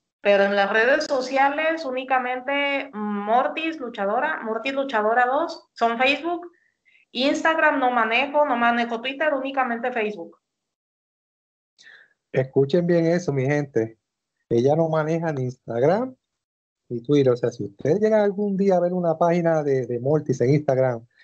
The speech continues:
Speaker 2: eh, escríbanle a Facebook y le preguntan, "Mira, ¿tú tienes Instagram?" Y ella te va a decir, "Mira, mira,
Speaker 1: No
Speaker 2: sí,
Speaker 1: tengo.
Speaker 2: decidí abrirlo, mira, no, no tengo". Recuerden bien eso, que no se crean que porque ve-,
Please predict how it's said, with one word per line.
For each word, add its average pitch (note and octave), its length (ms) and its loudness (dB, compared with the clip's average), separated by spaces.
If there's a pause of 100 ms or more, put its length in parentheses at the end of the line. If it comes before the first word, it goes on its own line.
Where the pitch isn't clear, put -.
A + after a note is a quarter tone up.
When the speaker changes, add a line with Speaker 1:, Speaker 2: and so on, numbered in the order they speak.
(140)
Speaker 2:
eh, A2 140 -2 (200)
escríbanle F#3+ 600 0
a G3+ 60 -2
Facebook G3+ 520 2
y F3+ 40 0
le D#3 100 2
preguntan, D3 480 -4
"Mira, E3+ 220 2
¿tú - 120 -6
tienes F3+ 240 2
Instagram?" A3 600 0 (260)
Y A2+ 80 4
ella B2 120 6
te D3 80 2
va D3 60 4
a D3 40 4
decir, C#3+ 180 -2
"Mira, D3 160 2
mira, C#3 260 0
Speaker 1:
No F#3 180 0
Speaker 2:
sí, D#3 120 2
Speaker 1:
tengo. C#3 380 -4 (100)
Speaker 2:
decidí C3+ 280 -4
abrirlo, D#3+ 580 -2
mira, C#3+ 240 -2
no, C#3+ 220 -6
no C#3 180 -4
tengo". A2+ 380 -8 (260)
Recuerden C#3 400 2
bien G3 180 0
eso, F3 480 0 (220)
que B2 140 0
no B2+ 100 -4
se E3 140 0
crean F3+ 200 2
que F#3 100 -2
porque F3+ 320 0
ve-, E3 220 4